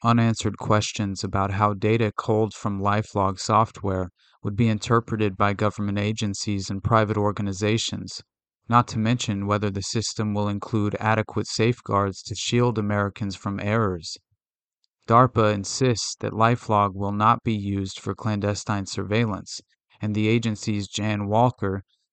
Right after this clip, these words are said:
says there is no relationship between LifeLog and the Pentagon's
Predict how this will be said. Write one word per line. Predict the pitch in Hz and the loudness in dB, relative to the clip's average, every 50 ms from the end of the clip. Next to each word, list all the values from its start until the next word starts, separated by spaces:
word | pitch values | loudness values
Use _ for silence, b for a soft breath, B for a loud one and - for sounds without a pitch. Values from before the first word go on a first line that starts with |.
| _ - | _ -18
says | - - - 113 113 104 101 | -6 0 2 2 2 2 2
there | 113 110 107 | 2 2 2
is | 107 104 95 | 2 2 0
no | 117 113 117 127 | 2 2 4 4
relationship | 127 127 120 113 110 113 117 - - 110 104 - - - 98 95 - | 4 4 2 4 4 2 2 0 -2 -6 -6 -4 -2 -2 -2 -2 -4
between | - 95 - - - 110 104 104 | -8 -10 -8 -4 -4 -2 -2 0
LifeLog | 101 98 101 101 101 95 - - 101 98 98 101 101 98 - - | 0 0 0 0 0 -2 -2 -2 0 0 0 0 -2 -4 -6 -6
and | 107 104 | -4 -4
the | 104 98 | -4 -2
Pentagon's | - 117 113 104 - 113 98 107 104 101 101 98 95 - | 0 0 0 0 -2 -4 -2 0 0 0 0 -2 -6 -10